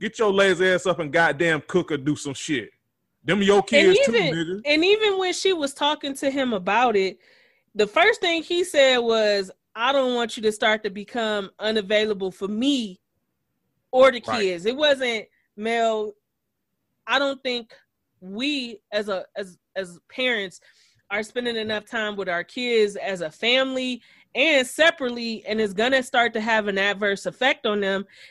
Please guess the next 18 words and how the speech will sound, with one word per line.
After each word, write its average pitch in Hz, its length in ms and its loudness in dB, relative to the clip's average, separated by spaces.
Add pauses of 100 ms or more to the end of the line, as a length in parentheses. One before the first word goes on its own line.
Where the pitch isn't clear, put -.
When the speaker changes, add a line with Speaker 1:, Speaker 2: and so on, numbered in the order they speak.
Speaker 2:
It 269 180 6
was, 208 300 2
"You 277 140 4
ain't 285 240 4
with, 254 240 2
you 285 120 -4
ain't 311 160 -2
doing 262 200 -2
enough 240 280 -4
for 180 80 -8
me." 185 440 -8 (580)
Speaker 1:
Right. 104 300 -6 (1800)
Meanwhile, 120 760 -2 (240)
you 123 220 0
are 120 80 -2
doing 110 520 -8 (600)
very 120 400 0
little, 117 560 -2